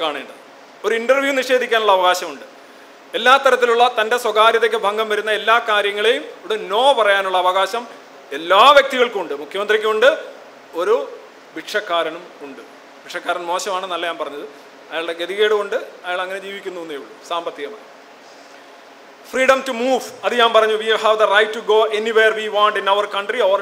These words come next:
travel as such. ഇനി right to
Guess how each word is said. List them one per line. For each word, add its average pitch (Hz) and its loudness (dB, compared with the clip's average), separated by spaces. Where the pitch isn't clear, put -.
travel 185 4
as 170 -4
such. 143 -10
ഇനി 220 0
right 277 4
to 311 -2